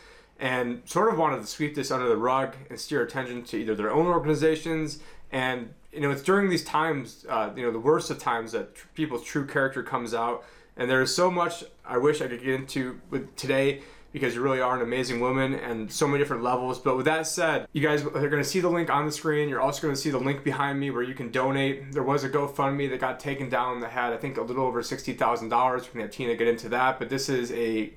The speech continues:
go get funding, uh, dot com. But the link is B I T dot L Y forward slash learn the risk,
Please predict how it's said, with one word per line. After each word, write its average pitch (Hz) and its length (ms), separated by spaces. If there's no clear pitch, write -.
go 151 180
get 143 200
funding, 127 720
uh, 110 240
dot 120 300
com. 117 400
But 120 160
the 117 60
link 139 300
is 107 120
B 151 260
I 139 160
T 139 260
dot 131 300
L 139 200
Y 123 320
forward 131 380
slash 123 460
learn 123 640
the 117 100
risk, 123 460